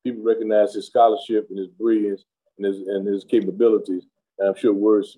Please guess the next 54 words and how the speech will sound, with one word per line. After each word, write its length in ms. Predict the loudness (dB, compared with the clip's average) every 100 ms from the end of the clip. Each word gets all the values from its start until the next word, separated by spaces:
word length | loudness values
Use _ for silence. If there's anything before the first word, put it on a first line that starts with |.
| _ -4
filtered 300 | -4 -2 0
down 360 | 2 2 0
to 100 | -8 -10
Tupac's 440 | -8 -2 -4 -4 -12
people, 300 | -12 -14 -16 _ _ -14
and 120 | -6
that 120 | -4 -4
was 140 | -4
which 220 | -6 0
why 100 | 4
they 100 | 4
reached 300 | 2 -2 2
out 220 | 4 4
to 80 | 0
him 200 | -6 -6 -10 _ _ _ -10
and 260 | -8 -8 -6
to, 120 | -8
to 120 | -6
serve 280 | 2 4 2
as 80 | -2
his 100 | -2
counsel. 440 | 0 0 -2 -12 _ _ _ _ _ -4
Um, 440 | 0 0 0 -8 -14 _
and 140 | -2 2
he 80 | 4
had 120 | 4
no 80 | 2
problem 280 | 2 0
doing 200 | 0 -4
that, 140 | -6 -12 -12
'cause 120 | -10
again, 240 | -6 -6 -4
he 80 |
was 140 | -4 -4
a, 80 | -4
he 80 | 0
was 80 | 4
a 40 |
lawyer 280 | 6 4 2 _ _ 0
first, 300 | 0 0 -8 _ -2
first 220 | -2 -2
and 100 | -2
foremost, 500 | 0 0 -2 -8 _ _ _ _
and 100 | -4
wanted 160 | -2 -2
to 60 |
make 140 | -4 -4
sure 240 | 0 2
everyone 260 | 2 0 -4
was 80 | -8
treated 320 | -12 -12 -8 -2
fairly 320 | 0 0 -6
and 120 | -4
justly. 360 | -4 -4 -10